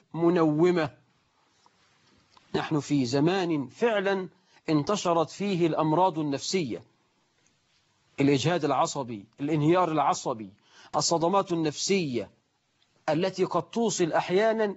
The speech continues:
إلى الجنون عياذا بالله عز وجل. القلق، الخوف،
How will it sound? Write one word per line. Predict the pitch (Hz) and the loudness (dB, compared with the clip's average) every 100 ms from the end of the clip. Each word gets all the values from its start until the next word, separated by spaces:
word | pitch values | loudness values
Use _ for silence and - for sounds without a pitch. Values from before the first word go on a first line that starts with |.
| - | -4
إلى | 247 240 226 - | 0 2 2 0
الجنون | 180 170 190 262 302 147 95 _ _ _ _ _ _ _ _ _ _ - | -4 -2 0 2 2 0 -6 _ _ _ _ _ _ _ _ _ _ -2
عياذا | 165 202 214 180 | 2 4 2 0
بالله | 175 160 165 185 185 165 | -2 -2 -2 0 0 0
عز | 160 160 143 | 0 0 0
وجل. | 151 151 190 180 104 - _ _ _ _ - - - - | 0 2 0 0 -4 -12 _ _ _ _ -14 -14 -14 -4
القلق، | 135 147 214 175 - - - _ _ _ _ _ _ _ _ _ - | -2 2 0 0 -6 -20 -20 _ _ _ _ _ _ _ _ _ -4
الخوف، | 123 - 208 190 - - - | 0 2 4 2 0 -16 -20